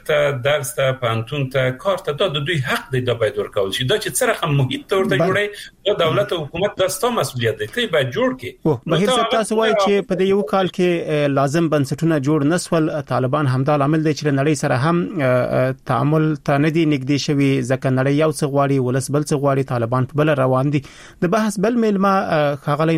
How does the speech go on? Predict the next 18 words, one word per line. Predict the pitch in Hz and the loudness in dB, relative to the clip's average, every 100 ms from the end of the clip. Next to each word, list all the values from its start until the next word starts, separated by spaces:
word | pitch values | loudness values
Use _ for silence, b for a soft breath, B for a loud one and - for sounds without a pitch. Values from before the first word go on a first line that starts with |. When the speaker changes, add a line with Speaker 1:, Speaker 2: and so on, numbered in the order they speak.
| 143 | 2
Speaker 2:
نجیب | 160 156 | 0 0
آزاد | 147 160 - | 0 0 0
هم | 170 175 | 0 0
چې | - 151 | 0 -2
د | 139 | -2
چارو | - 143 143 | 0 0 0
کتونکی | 135 147 165 156 147 | -2 0 0 0 0
دی | 147 | 2
او | 139 | 2
د | 131 | 0
باور | 123 123 139 | 0 2 2
غورځنګ | 135 131 127 131 | 0 -2 0 0
مشر | 156 - 156 | 0 0 0
دی، | 151 | 0
سټوډیو | 143 143 135 | -2 0 0
ته | 151 139 | 0 0
وصل | 135 147 | 0 -2
شوی. | 135 208 131 | 0 2 2